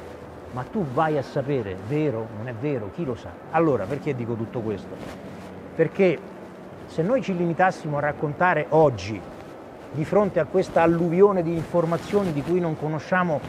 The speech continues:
la credibilità, se noi ci limitassimo a raccontare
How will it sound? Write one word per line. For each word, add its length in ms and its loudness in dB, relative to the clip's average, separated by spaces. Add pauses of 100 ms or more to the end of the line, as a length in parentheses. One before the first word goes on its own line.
(280)
la 120 4
credibilità, 760 2
se 120 -8
noi 160 -2
ci 140 -4
limitassimo 600 0
a 40 2
raccontare 680 2